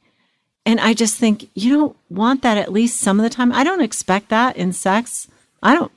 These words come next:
personally expect that in sex every time, but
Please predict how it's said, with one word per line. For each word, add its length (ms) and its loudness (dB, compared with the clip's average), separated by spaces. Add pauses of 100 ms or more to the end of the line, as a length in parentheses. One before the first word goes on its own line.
(140)
personally 440 0
expect 340 -6
that 140 -6
in 140 -4
sex 460 -8 (480)
every 280 0
time, 580 0
but 240 0